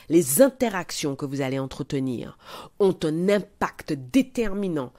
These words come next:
sur le quotidien que vous allez vivre, ça signifie que vous avez atteint un niveau de maturité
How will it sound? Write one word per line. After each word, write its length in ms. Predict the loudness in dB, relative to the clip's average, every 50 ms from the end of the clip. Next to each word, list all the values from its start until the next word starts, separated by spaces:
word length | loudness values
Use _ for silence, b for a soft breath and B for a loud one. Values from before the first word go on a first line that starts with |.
| b
sur 180 | -8 -4 -2 -2
le 80 | -2
quotidien 480 | -2 -2 -4 -4 -4 -6 -6 -4 -6 -6
que 100 | -6 -8
vous 200 | -8 -8 -6 -6
allez 180 | -4 -4 -4 -4
vivre, 260 | -4 -6 -8 -8 -10
ça 200 | -12 -12 -10 -10
signifie 400 | -8 -6 -6 -6 -6 -8 -8 -10
que 80 | -10
vous 160 | -8 -8 -8 -8
avez 200 | -8 -8 -8 -8
atteint 280 | -10 -10 -8 -8 -8
un 40 | -6
niveau 260 | -6 -6 -6 -8 -8
de 100 | -8 -8
maturité 960 | -8 -6 -6 -8 -8 -8 -10 -10 -10 -8 -8 -8 -10 -10 -8 -8 -10 -10 -10